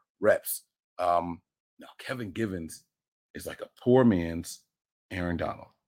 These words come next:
And I know I shouldn't say that because a poor man's Aaron Donald. Like, how do you have a poor version of arguably the best player in the entire N F L, right? Like, what, what does that, what does that look like, okay? Um,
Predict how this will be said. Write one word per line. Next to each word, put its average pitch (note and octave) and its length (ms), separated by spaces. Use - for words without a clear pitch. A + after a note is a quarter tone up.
And E2 100
I G#2+ 100
know A#2 160
I G2+ 80
shouldn't F2+ 240
say G2+ 140
that E2 160
because E2 340
a E2 100
poor A2+ 340
man's G2+ 420
Aaron F#2+ 260
Donald. E2+ 340
Like, E2 140
how A2 100
do A#2 80
you A2+ 60
have G#2 100
a G2 60
poor A2 320
version G2 400
of F2 260
arguably G2+ 400
the F2 80
best F#2+ 320
player F#2+ 260
in F2 80
the F2+ 100
entire F#2 540
N E2+ 120
F - 140
L, - 180
right? G2 280
Like, F2+ 160
what, A2+ 180
what G#2+ 160
does G#2 120
that, A2 280
what G#2 120
does G#2 80
that G2 160
look G#2+ 240
like, - 160
okay? G2+ 300
Um, G2 400